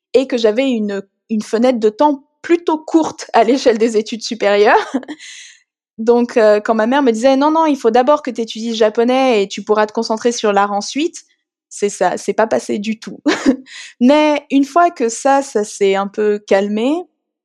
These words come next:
euh, ma mère a recommencé à me soutenir comme avant et, euh, et ça, ça a été un de mes, c'est, ma mère, c'est un peu mon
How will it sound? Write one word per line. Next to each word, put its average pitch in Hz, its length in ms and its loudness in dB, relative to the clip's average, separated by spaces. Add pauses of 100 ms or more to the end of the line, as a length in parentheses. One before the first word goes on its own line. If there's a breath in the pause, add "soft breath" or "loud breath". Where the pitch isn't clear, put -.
(500)
euh, 208 600 4
ma 202 180 0
mère 240 180 4
a 208 60 0
recommencé 208 440 -2
à 220 80 2
me 214 60 -2
soutenir 214 440 -8
comme 185 160 -2
avant 214 520 2
et, 180 260 -4
euh, 147 180 -6 (580 loud breath)
et 214 80 4
ça, 202 340 0
ça 202 140 -4
a - 20 0
été 196 200 -2
un 196 120 -2
de 190 60 -8
mes, 185 480 -10
c'est, 220 520 -4 (540)
ma 208 100 2
mère, 247 200 2
c'est 240 120 -6
un 208 100 -2
peu 247 160 0
mon 208 420 -4